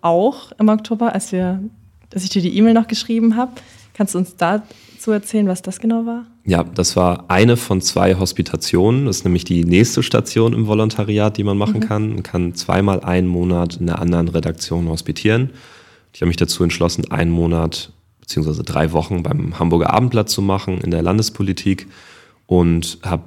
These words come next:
Speaker 2: den zweiten Monat auch in Hamburg gemacht bei der Zeit. Und,
Speaker 1: Mhm.
Speaker 2: ähm,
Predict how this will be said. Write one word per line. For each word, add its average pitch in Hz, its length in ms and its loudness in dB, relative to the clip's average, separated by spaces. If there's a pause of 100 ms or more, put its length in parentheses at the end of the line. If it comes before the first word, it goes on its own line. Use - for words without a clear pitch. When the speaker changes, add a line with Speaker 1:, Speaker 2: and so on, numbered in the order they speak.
(100)
Speaker 2:
den 80 340 2
zweiten 87 460 2
Monat 87 540 0
auch 101 220 2
in 92 140 2
Hamburg 98 300 0
gemacht 85 320 -4
bei 87 100 -2
der 135 120 -4
Zeit. 117 500 0 (340)
Und, 85 460 0
Speaker 1:
Mhm. 82 80 -2
Speaker 2:
ähm, 82 340 -4